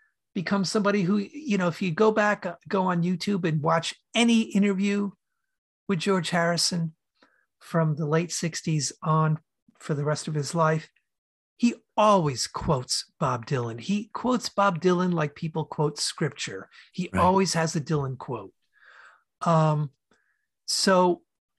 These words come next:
Speaker 1: so they have a connection. And, and I think the connection is in part because they both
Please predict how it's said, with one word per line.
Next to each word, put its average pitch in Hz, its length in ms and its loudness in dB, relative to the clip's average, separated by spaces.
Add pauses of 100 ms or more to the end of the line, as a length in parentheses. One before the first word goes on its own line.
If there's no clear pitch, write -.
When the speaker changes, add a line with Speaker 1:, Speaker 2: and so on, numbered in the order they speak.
(240)
Speaker 1:
so - 180 0
they 226 280 0
have 208 260 0
a 185 60 -2
connection. 147 720 -4 (140)
And, 165 420 -2 (600)
and 185 80 0
I 175 60 2
think 330 240 0
the 302 100 -2
connection 175 720 -2
is 160 160 -4
in 165 120 -2
part 247 420 -4 (1200)
because 170 640 0 (1600)
they 233 120 2
both - 480 -2